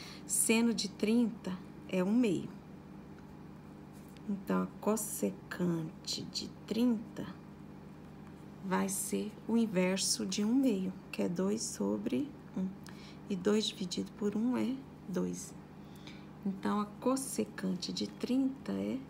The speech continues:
dois. Deu a mesma coisa, né, que a secante de sessenta. Cossecante de trinta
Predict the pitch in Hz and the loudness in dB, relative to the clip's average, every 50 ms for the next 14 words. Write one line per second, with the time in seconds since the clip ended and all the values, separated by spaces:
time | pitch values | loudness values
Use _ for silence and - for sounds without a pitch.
0 | - - - - - 98 95 - - - - - - - - - - - - - | -12 -10 -8 -4 -2 -2 -2 -2 -4 -6 -8 -10 -14 -14 -14 -14 -14 -14 -14 -14
1 | - - - - - - - - - - 226 226 226 226 233 240 240 269 294 294 | -14 -14 -14 -14 -14 -14 -14 -6 0 4 4 6 8 8 6 8 8 8 6 6
2 | - - 240 226 226 220 - 247 233 233 240 262 254 - - 220 - - 226 220 | 6 4 6 6 6 4 4 4 4 4 4 4 2 0 0 2 4 4 2 2
3 | - 214 202 208 - 220 - - - - 233 226 - - 196 185 180 - 214 - | 2 0 0 2 0 -2 -4 -2 0 2 0 0 2 0 0 0 0 -2 -4 -2
4 | - 190 - - 202 - 202 190 190 - 170 - - - - 240 262 294 285 277 | -2 -2 0 0 0 2 2 2 2 0 -2 -4 -4 0 4 6 8 8 8 6
5 | - - - | 2 -4 -6